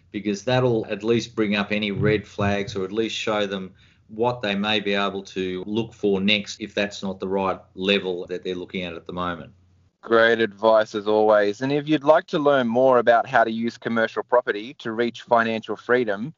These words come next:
Speaker 2: James has a free webinar that you can directly access via the Commercial Property Show affiliate link,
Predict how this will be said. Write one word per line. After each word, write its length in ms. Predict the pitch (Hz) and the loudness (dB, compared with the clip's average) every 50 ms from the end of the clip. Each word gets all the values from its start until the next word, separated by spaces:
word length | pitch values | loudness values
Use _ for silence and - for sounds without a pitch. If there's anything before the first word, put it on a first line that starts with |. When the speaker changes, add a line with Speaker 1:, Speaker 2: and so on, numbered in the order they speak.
| _ | _
Speaker 2:
James 380 | - - 151 156 170 175 180 170 | -2 2 2 2 2 0 -2 0
has 160 | - 160 131 | 2 2 2
a 60 | 127 | 0
free 320 | 117 - - 151 170 170 165 | -2 -4 -2 0 0 0 4
webinar 520 | 143 139 135 143 139 123 113 107 104 104 | 6 6 6 6 4 2 0 0 0 -2
that 80 | - 107 | -2 -6
you 140 | 110 110 - | -8 -8 -6
can 160 | - 117 110 | -6 -6 -4
directly 440 | 110 117 127 131 - - 151 143 - | 2 4 4 4 4 2 0 0 2
access 540 | - 107 110 - - 123 127 147 160 - | 2 2 2 2 2 2 2 2 2 0
via 300 | - - 113 113 110 107 | 2 6 8 8 8 6
the 80 | 104 104 | 4 0
Commercial 580 | - - 123 110 113 120 127 - - 151 147 147 | -4 -6 -2 2 4 4 4 4 2 2 2 2
Property 340 | - - 123 - 117 123 | 4 4 4 4 2 -2
Show 380 | 123 - - 113 107 110 113 117 - - | -8 0 4 6 6 6 6 4 -2 -6
affiliate 480 | 101 - _ - 170 165 156 - - | -12 -6 _ 0 2 4 4 2 2
link, 320 | - 98 92 82 - - | -2 -6 -8 -8 -12 -12